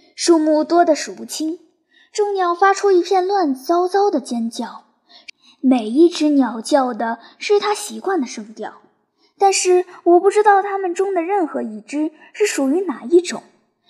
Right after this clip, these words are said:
至于被我枪杀的那一只，我认为它是和鹰属于同一类的鸟，它的毛色和喙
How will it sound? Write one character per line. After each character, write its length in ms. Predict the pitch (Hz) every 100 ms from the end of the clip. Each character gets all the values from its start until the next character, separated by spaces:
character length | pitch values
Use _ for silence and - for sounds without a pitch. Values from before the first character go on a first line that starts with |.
| _ -
至 200 | 330 320
于 180 | 302
被 140 | 320 330
我 280 | 277 269 269
枪 300 | - 370 381
杀 160 | 403
的 120 | 403
那 180 | 240 214
一 180 | 214 202
只， 380 | - 262 262 254 _ _ _ -
我 200 | 330 330
认 220 | 339 311
为 200 | 285 311 - -
它 120 | 370
是 300 | 370 349 330
和 220 | 330 330
鹰 240 | 349 359 381
属 280 | - 262
于 200 | 254 269
同 340 | 302 - 233 359
一 60 |
类 180 | 330 233
的 60 | 220
鸟， 340 | 196 196 - - _ _ _ _ -
它 160 | 330
的 240 | 285 269 254
毛 260 | 233 226
色 380 | 262 - 285 233
和 200 | - 247
喙 420 | 269 - 349 220